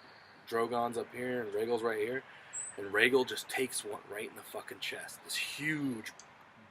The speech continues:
bolt, this arrow bolt, goes right through his chest. He's like, Wah!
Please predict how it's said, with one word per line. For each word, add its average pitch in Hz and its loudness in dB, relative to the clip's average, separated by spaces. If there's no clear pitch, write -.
bolt, 127 4
this - -4
arrow 113 2
bolt, 104 2
goes 110 4
right 127 6
through 117 -4
his 101 -2
chest. - -2
He's - -12
like, - -6
Wah! 762 8